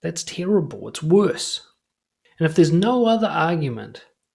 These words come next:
for Sam Harris's moral landscape, it's that it's clearly the best idea for morality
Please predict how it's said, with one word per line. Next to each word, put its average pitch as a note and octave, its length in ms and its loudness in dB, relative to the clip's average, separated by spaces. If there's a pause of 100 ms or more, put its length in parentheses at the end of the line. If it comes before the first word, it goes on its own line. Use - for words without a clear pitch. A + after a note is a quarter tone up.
(200)
for - 160 -8
Sam D3+ 300 -2
Harris's C3+ 420 -2
moral B2+ 320 -2
landscape, B2+ 580 -8 (460)
it's - 180 0
that E3 180 2
it's E3+ 160 -2
clearly F#3 640 4
the D#3+ 360 -2 (140)
best E3+ 500 2
idea D3 560 -2
for A#2+ 140 -8
morality A#2 840 -4